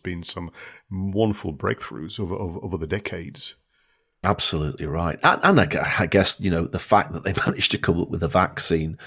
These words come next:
Speaker 2: for covid within
Speaker 1: Mm.
Speaker 2: whatever it was, six months, again, another incredible piece of development. So, Pascal, we always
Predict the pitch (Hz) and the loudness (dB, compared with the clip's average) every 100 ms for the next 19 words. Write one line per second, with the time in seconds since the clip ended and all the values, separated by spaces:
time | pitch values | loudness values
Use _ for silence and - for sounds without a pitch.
0 | - - - 92 110 90 73 82 78 82 | -10 -4 2 4 4 4 -2 -2 0 0
1 | 82 95 92 87 82 87 82 85 92 82 | 0 0 0 0 0 -2 -2 0 2 2
2 | - - - 92 87 - - 82 90 92 | 0 -2 -6 -6 -4 -4 -4 0 0 0
3 | 76 82 87 95 85 82 - - - _ | -2 -4 -2 -2 0 -2 -4 -18 -20 _
4 | - 87 - - 92 92 82 82 82 _ | -6 -4 -2 2 4 6 2 0 -4 _
5 | - 92 87 - - 87 85 78 82 98 | -2 0 2 2 0 -4 -2 -2 2 4
6 | 98 78 76 - - - - - - - | 4 2 -2 -4 -10 -10 -12 -4 4 8
7 | 160 143 143 131 - 131 123 110 95 113 | 8 8 8 6 6 6 8 8 8 8
8 | 120 139 160 139 113 92 90 - | 10 10 10 10 8 8 6 4